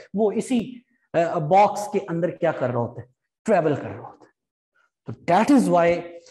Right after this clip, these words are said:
अ, जो है वो ये सारी जो inability है, अगली heading बनाइएगा कि जो मजहब की और अकल की जो inability है to control human passion, ये अब अगला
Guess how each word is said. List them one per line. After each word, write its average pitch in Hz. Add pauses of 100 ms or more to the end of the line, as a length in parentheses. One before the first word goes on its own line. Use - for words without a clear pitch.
(120)
अ, 160
जो 160
है 160
वो 165
ये 170
सारी 170 (260)
जो 170
inability 233
है, 135
अगली 196
heading 190
बनाइएगा 190 (420)
कि 226
जो 254
मजहब 175
की 320 (360)
और 220
अकल 311
की - (320)
जो 190
inability 285
है 143
to 247
control 285
human 285
passion, 214 (1500)
ये 226
अब 254
अगला 233